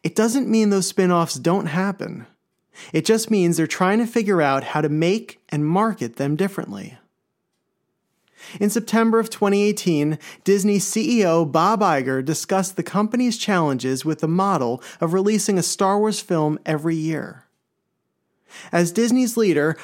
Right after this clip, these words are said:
Iger took the blame for the issues, saying it was a case of too much, too fast. He admitted that Disney would slow down its production schedule and would be more careful about volume and timing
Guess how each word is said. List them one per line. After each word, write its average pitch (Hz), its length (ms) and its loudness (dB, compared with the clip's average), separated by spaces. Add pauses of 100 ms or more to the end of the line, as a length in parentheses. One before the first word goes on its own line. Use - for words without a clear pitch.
(140)
Iger 220 320 2
took 247 240 -4
the 262 80 0
blame 165 400 2
for 190 80 -4
the 190 180 0
issues, - 580 -6 (380)
saying 208 300 2
it 190 80 2
was 185 140 2
a 190 60 0
case 202 380 -2
of 160 160 -2
too 214 240 0
much, 180 560 -2 (300)
too 156 180 -2
fast. - 680 -6 (880)
He 220 160 2
admitted 233 420 2
that 196 180 0
Disney 196 320 2
would 175 140 0
slow 214 340 0
down 208 280 2
its 196 120 -4
production 185 480 0
schedule 131 680 -2 (220)
and 190 100 4
would 185 120 2
be 190 100 2
more 196 280 2
careful 196 580 0
about 147 260 0
volume 202 480 2
and 226 120 0
timing 127 680 -2